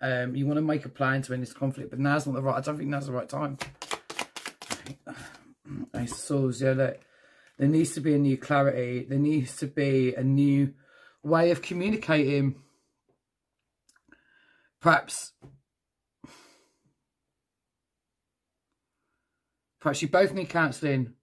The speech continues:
Perhaps you need to see a counsellor together. Some sort of mediation, some sort of, I don't know,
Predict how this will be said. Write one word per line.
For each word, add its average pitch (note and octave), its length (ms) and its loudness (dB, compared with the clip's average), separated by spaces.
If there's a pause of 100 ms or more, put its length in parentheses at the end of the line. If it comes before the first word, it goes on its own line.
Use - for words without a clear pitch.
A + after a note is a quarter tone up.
(120)
Perhaps D3+ 220 -2
you D#3+ 60 2
need D3+ 60 2
to B2+ 60 0
see D#3+ 140 0
a - 20 0
counsellor D#3 400 0
together. C#3 560 2
Some D#3+ 200 -4
sort C#3 180 -2
of D3 40 -4
mediation, D#3 760 2
some C#3+ 180 -4
sort C#3+ 240 -2
of, C#3+ 140 -8 (680)
I D3+ 60 2
don't D3 140 4
know, D3 340 2